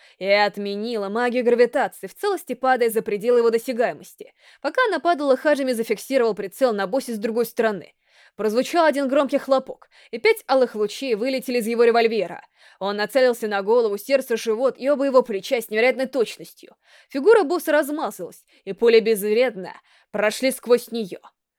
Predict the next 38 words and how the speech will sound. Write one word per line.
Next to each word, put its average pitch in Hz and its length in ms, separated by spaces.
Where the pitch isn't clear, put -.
Хаджими 415 380
в 311 120
итоге 294 280
попал 285 320
лишь 277 180
в 247 60
остаточный 269 500
образ 254 220
таракана. 247 580
Тот 202 160
ускорился 240 560
ещё 240 240
дальше 226 380
и - 20
пролетел 202 500
позади 220 300
Хаджими. 220 560
Четыре 403 340
руки 381 280
обрушились 269 500
на 254 80
него, 254 300
каждая 220 380
была 208 200
покрыта 220 480
лезвиями 240 560
ветра 240 420
и 180 120
чёрным 208 460
дымом 233 240
смерти. - 600
"Ха-ха, 220 560
так 233 340
и 226 100
знал, 220 340
что 196 200
ты 196 100
попытаешься!" 190 960